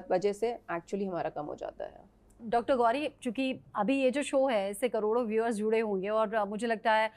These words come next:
Speaker 2: गांव के लोग भी देख रहे होंगे, छोटे शहरों के लोग भी देख रहे होंगे, आईवीएफ़ तो हर जगह है नहीं।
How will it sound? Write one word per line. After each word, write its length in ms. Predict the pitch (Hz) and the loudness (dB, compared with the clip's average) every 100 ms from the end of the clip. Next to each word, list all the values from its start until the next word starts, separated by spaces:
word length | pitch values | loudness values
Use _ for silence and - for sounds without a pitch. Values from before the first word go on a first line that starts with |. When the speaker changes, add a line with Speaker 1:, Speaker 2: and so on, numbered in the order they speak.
| - - - | -12 -18 2
Speaker 2:
गांव 260 | 220 233 | 6 6
के 100 | 247 | 6
लोग 200 | 254 240 | 6 6
भी 100 | 226 | 4
देख 220 | 226 220 233 | 4 4 2
रहे 80 | |
होंगे, 220 | 220 214 220 | -4 -2 -2
छोटे 320 | 254 247 269 | -2 -2 0
शहरों 280 | 262 240 240 | 2 2 2
के 100 | 247 | 2
लोग 160 | 226 | 2
भी 100 | 220 | 2
देख 220 | 220 214 | 0 0
रहे 100 | 226 | -2
होंगे, 200 | 214 208 | -4 -2
आईवीएफ़ 440 | 214 202 208 226 247 | 0 2 2 0 0
तो 140 | 269 | 0
हर 80 | 262 | 0
जगह 220 | 254 262 | 2 2
है 160 | 269 302 | 2 0
नहीं। 180 | 277 | -2